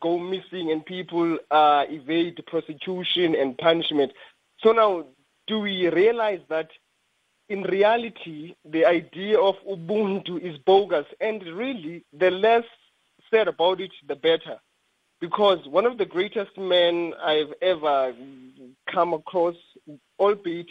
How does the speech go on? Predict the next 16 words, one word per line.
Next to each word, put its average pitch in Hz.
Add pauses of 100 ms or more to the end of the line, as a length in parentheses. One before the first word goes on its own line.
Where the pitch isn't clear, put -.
it 180
was 160
not, 165
um, 139 (420)
physical 160
contact, 165
or 160
rather, 156
um, 139 (380)
we've 185
never 190
met 175
in 160
person, 165 (600)
once 202
said, 208